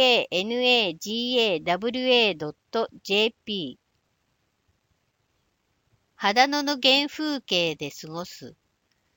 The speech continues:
上地区田舎暮らし体験ツアー。時、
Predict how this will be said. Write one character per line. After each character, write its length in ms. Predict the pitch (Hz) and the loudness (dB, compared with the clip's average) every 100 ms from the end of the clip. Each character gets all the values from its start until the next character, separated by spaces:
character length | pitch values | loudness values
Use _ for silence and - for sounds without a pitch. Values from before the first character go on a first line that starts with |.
| _ _ - | _ _ -6
上 320 | 233 240 285 | -4 -2 -4
地 200 | - - | -6 -6
区 120 | 240 180 180 | -4 -2 0
田 100 | 220 | -2
舎 220 | - 277 | 0 0
暮 140 | 277 | 2
ら 140 | 262 269 | 0 0
し 200 | - - | -2 0
体 280 | 247 247 | 2 2
験 360 | - - 254 262 | -2 0 0 0
ツ 300 | - 254 233 | -6 -4 0
ア 280 | 175 143 131 | 0 0 -6
ー。 20 | 147 _ _ _ _ _ _ _ _ _ _ _ _ _ _ | -12 _ _ _ _ _ _ _ _ _ _ _ _ _ _
時、 520 | 214 202 - 277 - | -6 -2 2 2 2